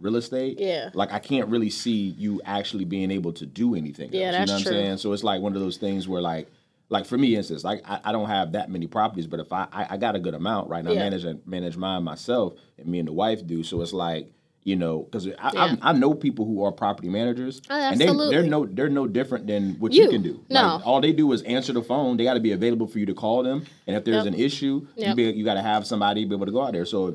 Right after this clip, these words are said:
Speaker 2: You
Speaker 1: you
Speaker 2: have all that.
Speaker 1: Yeah,
Speaker 2: Yeah.
Speaker 1: so you, I mean, if you know, if you have somebody in all those areas, I mean, you know, and him, he having, him having sixty properties, I'm pretty sure he knows a plumber, he knows an H vac person, he knows p-, people who can do different things when a house, you know, has issues with it. So.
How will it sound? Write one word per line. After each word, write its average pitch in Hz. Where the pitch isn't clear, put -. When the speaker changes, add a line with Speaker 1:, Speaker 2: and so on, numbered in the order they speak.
Speaker 2:
You 247
Speaker 1:
you -
Speaker 2:
have 220
all 175
that. 139
Speaker 1:
Yeah, 208
Speaker 2:
Yeah. 165
Speaker 1:
so -
you, 120
I 107
mean, 110
if 110
you 139
know, 123
if 87
you 120
have 110
somebody 98
in 92
all 95
those 85
areas, 104
I 87
mean, 85
you 87
know, 82
and 80
him, 107
he 113
having, 87
him 98
having 85
sixty 87
properties, 98
I'm 80
pretty 98
sure 104
he 92
knows 87
a -
plumber, 82
he 85
knows 85
an 82
H 82
vac 80
person, 82
he 90
knows 87
p-, -
people 90
who 92
can 80
do 87
different 82
things 82
when 78
a 71
house, 82
you 82
know, 69
has 76
issues 80
with 62
it. 60
So. 57